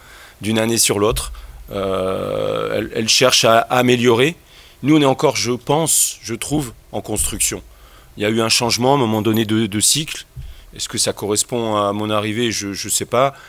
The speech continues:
Certainement un petit peu. Mais lors, lors de ma venue, le groupe était déjà constitué. Donc déjà, les, les, les choses, elles sont, elles se font de manière automatiquement différente.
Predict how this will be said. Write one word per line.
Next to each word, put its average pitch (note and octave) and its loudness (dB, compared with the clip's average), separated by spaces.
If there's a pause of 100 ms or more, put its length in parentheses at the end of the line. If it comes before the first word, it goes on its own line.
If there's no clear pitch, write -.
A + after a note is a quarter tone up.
Certainement A2+ -2
un A2 0
petit G#2 -8
peu. D#3+ -2 (440)
Mais A2+ -2 (600)
lors, A#2 2 (920)
lors B2+ 0
de A#2 0
ma A#2+ 4
venue, C3 0
le A#2+ 2
groupe C#3 -2
était A#2 -2
déjà G#2+ 2
constitué. G#2+ -4
Donc G2+ -6
déjà, A2+ 0
les, G#2 0
les, G2+ -4 (220)
les G#2 -8
choses, A#2+ 0
elles G#2 -2
sont, G#2+ -2
elles G#2+ 0
se - -2
font B2+ -4
de A2 -2
manière A2+ 0
automatiquement A2 -4
différente. G#2 -6